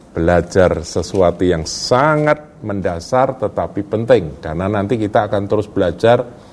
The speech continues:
bertumbuh terus mengenai pelajaran seri orang benar ini.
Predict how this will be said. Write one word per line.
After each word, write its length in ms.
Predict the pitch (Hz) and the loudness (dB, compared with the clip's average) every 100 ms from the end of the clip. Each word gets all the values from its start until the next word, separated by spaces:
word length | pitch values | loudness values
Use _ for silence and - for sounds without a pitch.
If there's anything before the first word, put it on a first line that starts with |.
| - - - - | -20 -20 -14 -6
bertumbuh 560 | - - 110 104 95 | -4 2 2 2 -2
terus 480 | - 113 131 - - - - - - | 0 4 4 2 -18 -20 -20 -20 -12
mengenai 560 | 95 92 90 92 90 95 | -4 -2 0 0 0 -2
pelajaran 720 | 95 85 85 87 80 80 78 - - - - - | 0 0 0 -2 -2 -2 -4 -12 -20 -20 -20 -20
seri 560 | - 95 98 104 80 - | -4 2 4 4 2 -2
orang 320 | 85 78 78 76 | -2 -2 -2 -6
benar 400 | 71 78 76 - | -6 -4 -4 -4
ini. 200 | 85 87 | -4 -4